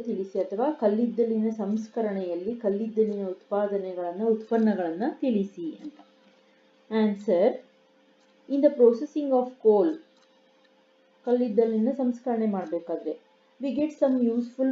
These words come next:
products such as, ನಮಗೆ ಉಪಯುಕ್ತವಾದಂತಹ, ಕೆಲವು ಉಪಯುಕ್ತವಾದಂತಹ ಉತ್ಪನ್ನಗಳು ನಮ್ಗೆ ದೊರಕುತ್ತೆ ಈ ಕಲ್ಲಿದ್ದಲಿನ ಸಂಸ್ಕರಣೆ ಮಾಡ್ಬೇಕಾದ್ರೆ.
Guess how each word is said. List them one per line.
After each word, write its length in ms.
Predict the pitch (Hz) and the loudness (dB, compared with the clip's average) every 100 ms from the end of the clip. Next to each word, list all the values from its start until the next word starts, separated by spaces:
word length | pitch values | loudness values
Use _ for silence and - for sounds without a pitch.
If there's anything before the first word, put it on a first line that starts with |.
| 254 | 2
products 540 | 214 196 190 185 - | 4 6 4 0 -6
such 160 | 180 - | -10 -4
as, 300 | 196 175 165 - _ _ _ _ _ | -2 0 -4 -10 _ _ _ _ _
ನಮಗೆ 320 | 233 233 277 | -2 0 2
ಉಪಯುಕ್ತವಾದಂತಹ, 1500 | 247 220 233 277 262 - 277 247 226 220 214 196 214 220 196 - | 0 2 2 2 -4 -2 0 2 2 0 -4 -8 -6 -4 -4 -2
ಕೆಲವು 280 | 220 214 233 | 0 0 0
ಉಪಯುಕ್ತವಾದಂತಹ 1200 | 220 220 240 240 - 240 220 196 208 208 220 247 294 359 _ _ _ _ _ 254 | -2 0 -2 -2 -2 0 0 -2 -4 -6 -8 -6 -6 -6 _ _ _ _ _ -8
ಉತ್ಪನ್ನಗಳು 600 | 254 - 247 240 226 220 | -8 2 4 4 4 2
ನಮ್ಗೆ 340 | 208 196 196 | 2 2 2
ದೊರಕುತ್ತೆ 640 | 185 185 - 196 196 233 302 | 2 0 -4 -4 0 2 0
ಈ 160 | 226 | -2
ಕಲ್ಲಿದ್ದಲಿನ 800 | - 214 214 233 - 208 202 202 | 0 0 2 -2 -2 -2 -2 -2
ಸಂಸ್ಕರಣೆ 600 | 240 202 208 - 214 202 | -2 -4 -6 -4 -4 -2
ಮಾಡ್ಬೇಕಾದ್ರೆ. 960 | 196 185 170 170 165 160 165 233 330 | -4 -6 -4 -4 -4 -6 -2 0 -2